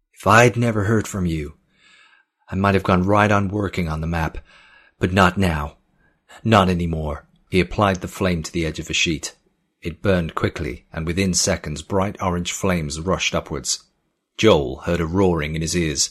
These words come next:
an express train rush of blood that made him giddy. The sirens drew closer, then faded into the distance once more. "He's lying," Vargas shouted. "He didn't call the police."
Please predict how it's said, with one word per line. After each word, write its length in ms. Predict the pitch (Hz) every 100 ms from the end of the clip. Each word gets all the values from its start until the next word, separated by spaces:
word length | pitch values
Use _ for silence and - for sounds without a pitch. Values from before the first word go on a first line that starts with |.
| _ _ _ -
an 100 | 87
express 540 | - - 113 98 -
train 380 | - 104 95 90
rush 260 | 92 -
of 200 | 92 80
blood 340 | 90 87 82 69
that 160 | 76
made 220 | 87 87 80
him 100 | 78
giddy. 440 | 90 82 71 - _ _ _ _ _ _ _ _ _ _ _ -
The 100 | 92
sirens 500 | - 104 98 98 92
drew 160 | 95
closer, 500 | 90 95 85 - 71 - _ _
then 160 | - 80
faded 420 | - 104 107 98
into 180 | 95 87
the 100 | 87
distance 520 | 107 101 - 64 -
once 300 | 80 76 -
more. 300 | 87 76 69 _ _ _ _ _ _ _ _ _ _ -
"He's 280 | 127 143 110
lying," 640 | 107 117 143 120 90 - _ -
Vargas 380 | 92 82 71
shouted. 500 | - 85 71 - 55 - _
"He 180 | 143 170
didn't 260 | - 117
call 260 | - 104 92
the 80 | 85
police." 640 | 92 98 107 143 - -